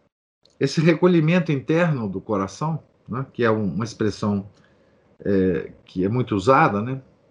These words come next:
A própria Santa Gema fala muito isso nas suas cartas, né? É, essa, essa expressão, recolhimento do coração, né? É, a gente pensa que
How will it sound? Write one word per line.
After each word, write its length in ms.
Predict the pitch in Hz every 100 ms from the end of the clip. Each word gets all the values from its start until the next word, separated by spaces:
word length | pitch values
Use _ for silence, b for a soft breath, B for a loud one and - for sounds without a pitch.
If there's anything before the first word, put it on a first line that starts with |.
| _ _ _ _ _ _
A 80 | 104
própria 500 | 156 160 156 127 90 _ _ _ _
Santa 280 | - 143 135
Gema 380 | 131 135 110 - _
fala 260 | - 131 123
muito 260 | 147 147
isso 220 | 131 131
nas 100 | 120 117
suas 200 | 117 -
cartas, 480 | 131 165 - 98
né? 160 | 117 139 - _ _ _ _ _ _ _ _ _ _ _ _ _ _ _ -
É, 520 | 107 104 98 87 - _ - - -
essa, 320 | - 139 135
essa 260 | 135 139 135
expressão, 600 | - 117 104 170 156 117
recolhimento 540 | 107 120 127 117 113 -
do 20 |
coração, 520 | 104 98 - 156 147
né? 160 | 120 147 _ _ _ _ _ b b b b b b _
É, 320 | 101 104 107 -
a 80 |
gente 220 | 135 165 -
pensa 320 | 160 170 175
que 380 | - 160 135